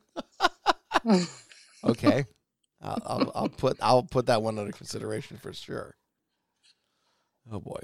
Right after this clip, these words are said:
Speaker 1: And anyone else with suggestions
Speaker 2: Yes, please.
Speaker 1: about sound effects we need, please let us know.
Speaker 2: Tweet to us at Weather Podcast, as this show has completely gone off the rails.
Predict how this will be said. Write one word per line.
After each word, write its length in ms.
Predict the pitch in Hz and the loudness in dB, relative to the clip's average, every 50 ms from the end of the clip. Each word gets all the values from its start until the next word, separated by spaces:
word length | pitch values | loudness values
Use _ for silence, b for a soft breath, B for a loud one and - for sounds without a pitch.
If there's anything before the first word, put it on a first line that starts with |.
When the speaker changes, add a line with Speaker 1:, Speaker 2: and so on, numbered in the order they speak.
| - - _ - | -14 -10 _ -2
Speaker 1:
And 180 | 208 190 180 | 0 0 2
anyone 340 | 196 214 208 226 240 247 226 | 4 8 10 10 12 12 10
else 220 | 226 226 214 214 - | 10 8 8 6 4
with 120 | 202 190 | 0 0
suggestions 1000 | - 190 160 156 175 165 156 - - - 180 160 156 151 156 156 156 - - - - - - | 0 -2 0 2 2 2 2 0 -2 -2 -2 -2 -2 -4 -6 -6 -8 -8 -10 -10 -14 -10 -4
Speaker 2:
Yes, 200 | 139 123 104 - | -2 -2 0 0
please. 60 | - 175 | 2 4
Speaker 1:
about 360 | 165 170 160 156 - - - | 6 6 6 6 2 0 -4
sound 280 | - - 180 165 160 160 | -2 0 0 0 0 -2
effects 360 | 156 - 170 160 151 - - | -2 0 0 0 0 0 -4
we 100 | 170 160 | -4 -4
need, 240 | 151 151 147 143 - | -4 -2 -4 -4 -6
please 340 | - - - 180 170 165 165 | -6 -4 -2 0 0 0 2
let 160 | 160 156 147 | 2 2 2
us 140 | 147 147 - | 0 -2 -4
know. 160 | 156 156 - - - - - | -8 -10 -10 -14 -18 -16 -2
Speaker 2:
Tweet 220 | - - 156 143 | 2 4 4 4
to 140 | - 131 120 | 6 4 4
us 120 | 117 110 - | 2 2 2
at 200 | - 127 127 110 | 4 4 4 6
Weather 220 | 113 120 117 110 110 | 6 4 4 2 2
Podcast, 600 | - 127 101 95 98 - 98 - - - - - | 0 0 0 0 0 -2 -2 -2 -2 -4 -4 -4
as 120 | 110 107 98 | -4 -2 0
this 120 | 104 107 | 0 0
show 160 | - - 101 | 0 0 -2
has 100 | 95 101 | -2 -2
completely 440 | - 110 98 - - 117 110 98 98 | -4 -6 -8 -6 -4 -4 -4 -4 -4
gone 200 | 101 101 95 92 | -4 -6 -6 -4
off 140 | 95 98 - | -6 -6 -6
the 100 | - 107 | -8 -8
rails. 360 | 95 87 85 82 85 - - | -8 -8 -8 -8 -10 -10 -14